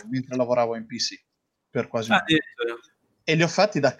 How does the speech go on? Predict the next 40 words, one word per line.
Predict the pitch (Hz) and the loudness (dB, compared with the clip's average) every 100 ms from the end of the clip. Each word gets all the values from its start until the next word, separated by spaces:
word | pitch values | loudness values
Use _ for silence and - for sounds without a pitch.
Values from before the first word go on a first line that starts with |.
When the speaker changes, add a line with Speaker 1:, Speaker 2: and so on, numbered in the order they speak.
| - | -8
Speaker 1:
cioè, | - 131 | -4 -4
durante | - 127 135 139 143 | -6 0 2 2 2
la | 127 | 0
situazione | 123 120 - 123 123 | -2 -8 -6 -6 -4
covid, | 120 120 117 101 104 | -2 0 0 -2 -10
per | 113 120 | -10 -12
cui, | - 120 127 117 | -6 -4 -2 -2
cioè, | 110 120 | -2 -4
nelle | 113 120 120 | -4 -6 -4
peggiori | 143 123 113 165 175 147 | -4 -4 2 4 4 2
Speaker 2:
Certo. | |
Speaker 1:
condizioni | 151 135 127 147 127 | 0 -2 -2 0 -2
possibili, | 123 123 - 143 123 117 | -4 -4 -2 0 0 -2
latenza | 113 110 120 120 - 110 | -6 -8 -10 -16 -14 -16
di | 117 123 | -12 -10
internet, | 123 120 113 117 113 | -10 -8 -8 -10 -12
cioè, | - 107 - _ _ _ _ _ | -10 -10 -12 _ _ _ _ _
chi | - | -10
più | 120 127 | -2 2
ne | 127 | 2
ha | |
più | 113 | 0
ne | 113 | -4
metta. | 104 - _ _ _ _ | -6 -12 _ _ _ _
Speaker 2:
Beh, | 156 | 4
ma | 151 139 | 4 4
Sapochnik | - 165 226 226 156 123 - | 2 4 4 4 4 2 0
comunque | - 131 170 151 | 2 4 4 4
ha | 117 | 4
un | 113 110 | 4 4
bel | 117 117 | 4 2
gusto | 113 110 - 113 107 104 104 | -2 -4 -2 2 4 6 6
estetico | 104 - 110 107 113 104 110 107 | 4 2 2 2 -2 -2 2 6
e, | 104 101 104 117 110 | 6 4 2 0 0
e | 107 | 0
registico, | 107 104 107 104 - 110 110 107 107 | 0 0 0 -4 -4 -6 0 4 4
e | |
secondo | 104 110 110 117 | 2 -4 -2 0
me | 113 | 2
Speaker 1:
Confermo. | 135 127 120 110 214 | 4 4 4 2 -2